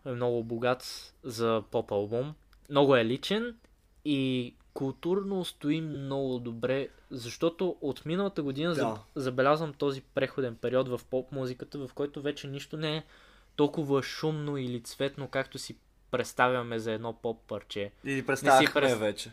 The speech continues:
Speaker 1: представяхме, да. Представяхме си Кейти Пери, представяхме си...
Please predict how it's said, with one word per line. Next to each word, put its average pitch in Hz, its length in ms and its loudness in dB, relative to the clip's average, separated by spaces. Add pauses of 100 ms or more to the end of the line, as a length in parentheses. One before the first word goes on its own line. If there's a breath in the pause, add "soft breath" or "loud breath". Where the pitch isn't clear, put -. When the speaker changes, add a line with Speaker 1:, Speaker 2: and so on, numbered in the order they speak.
(120)
Speaker 1:
представяхме, 131 840 2
да. 110 260 2 (460 soft breath)
Представяхме 135 460 0
си - 180 -10
Кейти 123 340 -2
Пери, 120 400 -2
представяхме 131 680 -6
си... 120 400 -8